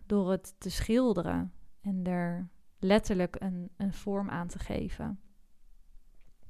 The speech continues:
Ehm, nou, ik hoop, ja, ik weet niet, ik hoop niet zoveel. Ik, eh, ik vind het gewoon fijn om, ehm,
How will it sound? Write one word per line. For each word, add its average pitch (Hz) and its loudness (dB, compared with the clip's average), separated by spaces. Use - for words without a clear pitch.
Ehm, 190 6
nou, 202 0
ik 254 8
hoop, 262 12
ja, 208 12
ik 185 6
weet 208 10
niet, 220 8
ik - 2
hoop 226 10
niet 240 6
zoveel. 220 8
Ik, - 0
eh, 196 6
ik - 2
vind 214 4
het 208 6
gewoon 196 4
fijn 196 6
om, 185 2
ehm, 175 0